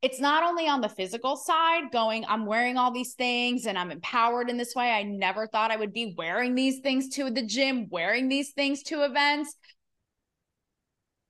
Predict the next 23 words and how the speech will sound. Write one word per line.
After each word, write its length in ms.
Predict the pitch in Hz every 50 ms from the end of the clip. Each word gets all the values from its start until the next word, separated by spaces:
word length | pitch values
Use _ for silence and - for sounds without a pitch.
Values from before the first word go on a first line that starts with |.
| _ _ -
It, 340 | 240 - 220 262 277 269 269
intellectually, 800 | 269 277 311 285 285 302 269 226 214 233 233 - - 302 294 285
it's 160 | 254 - -
done 240 | - 214 208 208 214
the 60 | 208
same 360 | 202 - 196 175 175 180 175 -
thing. 320 | 180 131 101 73 - - - -
It's 180 | 220 226 226
been 160 | - 262 254
like, 140 | 254 254 254 254 -
"Okay, 560 | 330 403 - - 254 226 214 220 247 - - - - _
what 320 | 220 220 247 285 311 302
can 100 | - 349
I 80 | 330 320
do? 220 | 262 330 302 240
How 260 | 240 - 247 240 247
can 220 | 277 277 - 339 339
I 100 | 330 330 330 -
prove 220 | 311 285 285 285
people 340 | - - 277 269 247 247 240
wrong 320 | 233 226 220 220 226 233
even 280 | 233 233 220 240 240 247
more?" 340 | 262 302 294 226 180 170